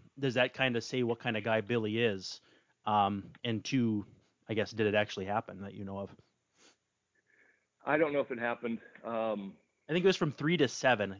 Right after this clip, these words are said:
Speaker 1: from number three to number seven, but I'm not sure about that.
Speaker 2: I don't, well, I'm, I'm trying to think. This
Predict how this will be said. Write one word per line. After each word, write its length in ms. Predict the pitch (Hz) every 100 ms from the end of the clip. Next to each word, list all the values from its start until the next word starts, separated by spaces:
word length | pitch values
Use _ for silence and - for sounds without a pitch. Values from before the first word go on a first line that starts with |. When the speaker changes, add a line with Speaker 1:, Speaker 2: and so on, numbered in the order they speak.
| -
Speaker 1:
from 180 | 120
number 200 | 113 117
three 180 | 117 123
to 60 | 117
number 160 | 101
seven, 180 | 104 104
but 80 | 98
I'm 100 | 101
not 200 | 104 104
sure 160 | - 104
about 220 | 95 92
that. 180 | - - _ _ _ _ _ _ _ _ _ _ _ _ _ -
Speaker 2:
I 100 | 131
don't, 240 | 180 131 - _
well, 260 | 120 127 123
I'm, 120 | 131 131
I'm 100 | 120
trying 240 | - 139
to 60 | 120
think. 280 | 147 135 - - - _ _ _ _ _ _
This 100 | -